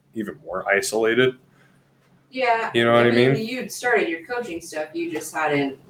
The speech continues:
Speaker 2: done it, you weren't doing it full time, you were
Speaker 1: Right.
Speaker 2: still finishing up engineering, yeah. Yeah,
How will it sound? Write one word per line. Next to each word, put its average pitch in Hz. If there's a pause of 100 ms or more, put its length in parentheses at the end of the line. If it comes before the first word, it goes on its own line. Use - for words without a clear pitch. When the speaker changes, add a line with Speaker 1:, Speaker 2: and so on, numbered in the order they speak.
Speaker 2:
done 127
it, -
you 160
weren't 143
doing 143
it -
full -
time, -
you -
were -
Speaker 1:
Right. 87
Speaker 2:
still 90
finishing -
up -
engineering, -
yeah. - (1800)
Yeah, -